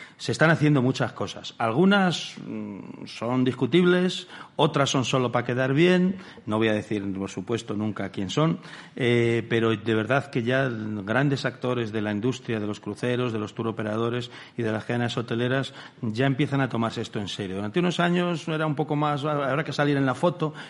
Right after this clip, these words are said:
pero ya empiezan a pasar cosas medio buenas. Este año todavía estamos con una especie de resaca de la cop y ahora de pronto todo el mundo es sostenible. Habéis visto, es una pesa-, llega al nivel de pesadilla ya la,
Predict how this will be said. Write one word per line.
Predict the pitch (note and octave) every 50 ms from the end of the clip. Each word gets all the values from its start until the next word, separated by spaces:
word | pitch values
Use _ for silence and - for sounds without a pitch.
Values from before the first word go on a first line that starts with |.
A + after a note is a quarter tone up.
| - -
pero | B2 A2 A#2
ya | B2+
empiezan | C#3 C3+ A2+ D3 C#3 A2+ C3 C3+ C3
a | B2
pasar | A#2+ A#2 - - B2 B2
cosas | A#2+ C3+ C3 - - C#3 C3 B2
medio | A#2 A2 G#2 G#2+ G2+
buenas. | G2+ A#2+ B2+ B2+ C3 C3+ B2+ - - - - - -
Este | C#3+ - - D3+
año | D3 C#3+ C#3 C3+
todavía | - C#3+ C3 C3+ C#3 D3 C#3 A#2
estamos | G2+ - - B2 B2+ B2 A#2+ -
con | B2+
una | A#2+ A#2+
especie | A#2+ - A#2+ G#2+ A#2+ A2+
de | A#2 A2
resaca | G#2+ A2+ - - C3+ B2+ - - A2 G#2 - - - - -
de | - A#2 A2+
la | A2 A2 G#2
cop | - C3+ C#3 C3+ - A#2+
y |
ahora | A2+ A2+ A2+ A2+
de | A2
pronto | - B2 A#2+ A2+ - G2+ -
todo | A2 G#2
el | G#2+
mundo | A2 A2 G#2+ G#2+ G2+
es | -
sostenible. | - G#2+ - - A2 A2 A2
Habéis | A2 A2 A2
visto, | A#2+ A#2 A#2+ - G#2
es | - -
una | G#2 G#2 G#2 G2
pesa-, | - G#2+ G#2 A2 A2+ G#2+ - - G#2 - - - - -
llega | A2+ A#2+ A2+ B2
al | A#2+ A#2
nivel | A#2 A#2 A2+ A2
de | A2
pesadilla | - A2+ G#2+ - A2+ G#2 A#2 B2 A#2 A2+ A2
ya | G#2 G#2 A#2 A#2 A2+
la, | G#2 G2+ G2 F#2+